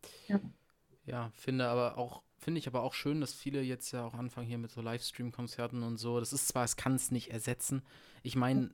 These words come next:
Speaker 2: es gibt einen Grund, warum ich auch gerne auf so kleine Hip-Hop-Jams und so weiter, also wenn man sie nur Jams, man könnte auch Konzerte sagen, gehe, weil du da halt einfach mit den Leuten danach auch nochmal ein Bier trinken kannst, so, und du kannst mit den Leuten nochmal quatschen. Und das hast du halt bei vielen, und viele große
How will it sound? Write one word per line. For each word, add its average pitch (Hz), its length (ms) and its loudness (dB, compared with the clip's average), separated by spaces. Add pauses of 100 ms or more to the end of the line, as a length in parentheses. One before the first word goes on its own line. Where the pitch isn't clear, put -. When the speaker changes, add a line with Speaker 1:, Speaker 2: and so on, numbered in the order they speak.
Speaker 2:
es - 160 -4
gibt - 180 -2
einen 131 80 2
Grund, 131 240 2
warum 123 220 2
ich 131 200 -4
auch 123 300 -2
gerne 123 280 2
auf 120 140 0
so - 100 -10
kleine 131 280 2
Hip-Hop-Jams 127 640 0
und 123 120 -4
so 123 100 -2
weiter, 120 300 2
also 107 180 -6 (140)
wenn 117 180 -4
man 110 140 -2
sie 107 60 -4
nur 107 140 -4
Jams, 117 360 -2
man 120 80 -6
könnte - 200 -10
auch - 60 -20
Konzerte 117 380 -4
sagen, 110 260 -4
gehe, 113 220 2 (520)
weil 127 140 4
du 120 80 4
da 117 140 6
halt 135 100 2
einfach 135 180 0
mit 123 120 0
den 120 80 0
Leuten 131 180 2
danach 127 260 4
auch 131 120 0
nochmal 123 240 4
ein - 20 0
Bier 143 140 2
trinken 113 240 -4
kannst, 104 300 -2
so, 110 180 0
und 113 120 0
du 110 60 0
kannst 120 240 2
mit 120 80 2
den 117 60 2
Leuten 123 220 4
nochmal 113 260 4
quatschen. 120 380 2
Und - 440 -12
das 110 140 0
hast 123 180 2
du 127 60 6
halt 120 140 4
bei 113 120 2
vielen, 120 540 2
und 123 100 -4
viele 127 260 0
große 123 600 0